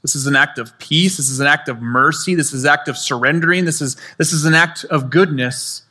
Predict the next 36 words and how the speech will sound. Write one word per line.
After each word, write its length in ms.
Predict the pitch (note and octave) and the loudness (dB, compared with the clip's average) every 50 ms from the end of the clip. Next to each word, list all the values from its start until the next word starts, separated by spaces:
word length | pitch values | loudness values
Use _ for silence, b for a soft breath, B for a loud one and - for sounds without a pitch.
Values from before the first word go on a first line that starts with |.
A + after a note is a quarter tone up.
| _ _ _ | _ _ _
for 180 | - C#3 C3+ | -2 2 4
everyone, 400 | C#3+ C#3+ C#3 C#3 A#2+ G#2 G2+ F#2+ | 4 4 2 0 -4 -6 -8 -10
right? 300 | G2 G#2+ A#2 C3 D3 E3 D#3 - - _ _ _ _ _ _ _ _ _ _ _ _ _ _ _ _ - | -4 0 0 2 2 0 -2 -8 -18 _ _ _ _ _ _ _ _ _ _ _ _ _ _ _ _ -2
And 120 | - C#3+ | 0 0
I 40 | D3 | 2
can't, 260 | C#3 D#3 F3 E3 D#3+ - - | 2 2 0 0 0 -2 -2
and 200 | D3 D3+ C#3+ - | 0 0 0 -2
in 180 | D#3+ D3+ D3 C3 | -2 -2 -2 2
fact, 200 | F#3+ F3 E3 E3+ | 2 0 0 0
this 100 | E3 D#3+ | -4 -2
is 100 | E3 D#3+ | 0 2
one 100 | F3+ F3 | 2 4
of 60 | E3 | 2
the 80 | D3+ | 2
key 360 | D3 - - - - A3 A3+ A3+ | 0 -2 -6 0 2 2 2 2
characteristics 880 | A3+ - G#3+ G#3 F#3+ F3 - - D#3 D#3+ F3 D#3 - - C#3+ C#3 - - | 2 2 2 2 2 2 0 0 0 0 0 0 -2 -6 -8 -6 -6 -6
of 80 | C3 | -4
Jesus. 580 | B2 B2+ C3 A#2 A2 - - _ - - - - _ _ _ _ _ _ _ _ _ _ _ _ _ _ _ _ _ _ _ _ _ _ _ | -2 -2 -2 -2 -4 -8 -16 _ -20 -20 -20 -20 _ _ _ _ _ _ _ _ _ _ _ _ _ _ _ _ _ _ _ _ _ _ _
He 80 | - D#3 | 0 2
was 160 | D3 D3 B2+ | 2 2 0
very 540 | B2+ B2+ B2+ B2+ E3 E3+ E3 E3 E3 E3 D#3 | 0 -2 0 2 4 6 6 6 4 4 2
empathetic. 640 | D#3+ C#3+ C#3+ - C#3+ B2 - B2 A2+ G#2+ G2 - _ _ _ _ _ _ _ _ _ _ _ _ _ _ _ _ _ _ _ _ _ _ _ _ _ _ _ _ - | 0 -2 -2 -2 -6 -4 -2 0 0 0 -2 -6 _ _ _ _ _ _ _ _ _ _ _ _ _ _ _ _ _ _ _ _ _ _ _ _ _ _ _ _ -4
In 80 | D3 | 0
fact, 320 | C3+ D#3+ D#3 D#3 - - - - | 2 2 2 0 -2 -10 -8 -2
in 160 | D3+ C#3+ C#3+ | 0 2 2
the, 240 | C3+ C3 A#2+ G#2+ - - _ _ _ _ - | 4 2 2 0 -2 -12 _ _ _ _ -4
in, 200 | C#3 C3+ C3+ C3 C3+ | -2 -2 -2 -2 0
in 100 | C#3 C3+ | 0 2
the 60 | C3+ | 4
New 120 | D3 E3+ | 4 2
Testament, 420 | E3 - F3 D3 C3+ C#3 C3 C3+ C3+ | 2 2 0 0 0 0 0 2 2
he 80 | C3+ | 2
walks 380 | D3 C#3+ D3 C#3 D3+ D#3+ - - | 2 2 2 2 2 0 0 -4
into 220 | D3+ C3 - D3 | -4 -2 -2 -2
a 60 | C3 B2 | -4 -2
synagogue, 500 | - - E3 D#3 C3+ C3 A2+ G#2+ G#2 | 0 2 2 2 4 4 2 2 2